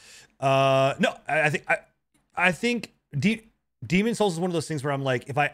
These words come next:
ever, ever, ever have the opportunity to buy a PlayStation five or, or, like, play a PlayStation five on the cheap or whatever else, I will revisit Demon Souls. I played Demon Souls way back in the day. I beat Demon Souls way back in the day. Um, but I, it, it's a beaut-, it,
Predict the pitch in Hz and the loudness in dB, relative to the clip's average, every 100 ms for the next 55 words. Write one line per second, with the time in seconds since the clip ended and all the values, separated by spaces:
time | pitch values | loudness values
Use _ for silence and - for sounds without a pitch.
0 | _ - 202 196 214 - 160 160 131 135 | _ -2 0 0 0 0 0 0 0 2
1 | 143 131 127 131 120 - 123 117 101 95 | 2 2 2 0 0 -4 -8 -6 -6 -4
2 | 107 131 135 151 147 143 131 127 127 117 | -2 -2 -2 -4 -4 -6 -2 2 2 -2
3 | - 117 123 127 123 117 101 - - 127 | -8 -10 -6 -4 -2 -2 -4 -8 -6 -4
4 | 127 123 120 120 117 110 110 123 - 117 | -2 -4 -6 -4 -4 -4 -6 -10 -6 -8
5 | 110 110 104 110 107 - - - 120 110 | -6 -8 -6 -6 -6 -10 -20 -8 -6 -6
6 | 107 123 113 107 107 104 110 123 143 151 | -6 -4 -6 -6 -10 -10 -6 -4 -2 -2
7 | 139 135 143 135 131 - _ _ _ - | -2 -4 -4 -4 -6 -10 _ _ _ -14
8 | 92 120 123 117 120 98 113 120 117 120 | -6 -2 -2 0 -2 -2 -6 -6 -6 -6
9 | 104 65 78 98 113 113 113 113 113 107 | -8 -10 -10 -6 -4 -2 -4 -4 -4 -6
10 | _ _ _ 98 98 87 85 _ _ _ | _ _ _ -14 -12 -12 -16 _ _ _
11 | 113 120 107 - 123 104 135 - 92 101 | -8 -6 -6 -8 -14 -12 -12 -12 -12 -12
12 | 104 117 | -12 -14